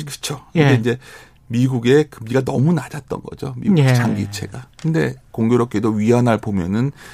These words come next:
Speaker 1: 미국의 십-, 국채 십 년가 많이 상관도가 높습니다. 생각보다.
Speaker 2: 아, 그렇군요.
Speaker 1: 그럼요. 그러니까 결국 국채 십 년이 지금은 일 프로 미만에 있지만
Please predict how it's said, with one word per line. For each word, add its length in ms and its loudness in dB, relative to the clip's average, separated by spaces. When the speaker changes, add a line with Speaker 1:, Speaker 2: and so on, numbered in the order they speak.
Speaker 1:
미국의 460 0
십-, 140 -12
국채 320 -4
십 220 -2
년가 460 0
많이 400 -4
상관도가 580 0
높습니다. 520 -4
생각보다. 560 -10
Speaker 2:
아, 200 -14
그렇군요. 460 -4
Speaker 1:
그럼요. 300 0
그러니까 340 2
결국 360 2
국채 280 2
십 140 0
년이 280 2
지금은 320 -6
일 100 -2
프로 200 -4
미만에 400 -2
있지만 480 -4